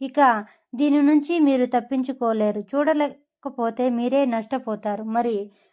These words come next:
బ్రహ్మం గారి కాలజ్ఞానం ప్రకారం పి అక్షరంతో ప్రారంభమైన వీడియోని మీరు ఎక్కడా కూడా స్కిప్ చేయకుండా చివరి వరకు చూడండి. అప్పుడే మేము మీకు ఏం చెబుతున్నాం అనేది పూర్తిగా అర్థమవుతుంది. అలాగే ఓం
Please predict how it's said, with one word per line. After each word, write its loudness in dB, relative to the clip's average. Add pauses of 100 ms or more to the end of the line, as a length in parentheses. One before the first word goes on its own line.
(120)
బ్రహ్మం 2
గారి 6
కాలజ్ఞానం 2
ప్రకారం -4 (120)
పి -2
అక్షరంతో -2
ప్రారంభమైన -2
వీడియోని -2
మీరు -4
ఎక్కడా -4
కూడా -4 (400)
స్కిప్ -8
చేయకుండా 0
చివరి -4
వరకు -4
చూడండి. -4
అప్పుడే -2
మేము -4
మీకు -10
ఏం -2
చెబుతున్నాం -6
అనేది -6
పూర్తిగా -6
అర్థమవుతుంది. -4 (100)
అలాగే -2 (520)
ఓం 4